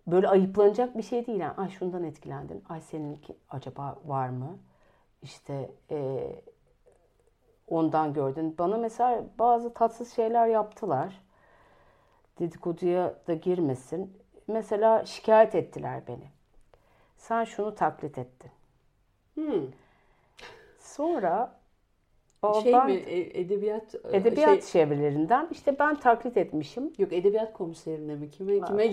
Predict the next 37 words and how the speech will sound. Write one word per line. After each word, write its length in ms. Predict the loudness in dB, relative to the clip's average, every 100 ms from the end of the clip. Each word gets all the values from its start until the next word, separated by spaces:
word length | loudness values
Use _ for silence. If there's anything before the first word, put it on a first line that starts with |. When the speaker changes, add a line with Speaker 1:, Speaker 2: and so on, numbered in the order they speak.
| 0
Speaker 2:
gitti 280 | 4 6
bu? 160 | 8 6 4
<laughs> 140 | -4 -8
Speaker 1:
tabii. 300 | -4 -2 -4 -10 -20 _ 0
Onlar 320 | 4 4 4
komiserler. 800 | 2 2 2 0 0 -2 -6 -8 -6
Speaker 2:
Ha, 160 | -4 -6 -12 4
Speaker 1:
Ben 200 | 6 6
de 40 |
Speaker 2:
yani. 60 | 6
Speaker 1:
birini 280 | 6 6 6
taklit 380 | 4 4 0
ediyorum. 480 | -2 0 0 -2 -4 -12 _ -20 _ -4
Adamcağızı 640 | 0 2 4 6 6 8
arıyorlar. 500 | 6 8 6 6 4 2
Adam 300 | 2 2 2
da 120 | 0
diyor 160 | -2
ki, 60 | -2
"Olabilir, 360 | -4 -2 -2 -2 -4 -8
hepimiz 420 | 2 4 4 2
denemek 400 | 2 2 0 -4
için 280 | -6 0 4
varız 320 | 4 4 -2
burada." 400 | 0 2 0 -2 -6 -20 -20 _
Sonunda 500 | 0 6 6 6 4
adamla 460 | 6 6 6 4 2
biz 180 | 0 4
dost 280 | 2 6
oluyoruz. 420 | 6 8 6 6 6
Bana 200 | 6 6
kart 320 | 8 8 6
atıyor. 260 | -2 -2 -4 -10 -20 -20 -20 -20 _
"Genç 360 | 2 2 4 6
dostum, 600 | 6 6 -2 -2 -2 -10 -20
sevgili 500 | 4 6 8 6 2
şairim." 540 | 8 10 10 8 2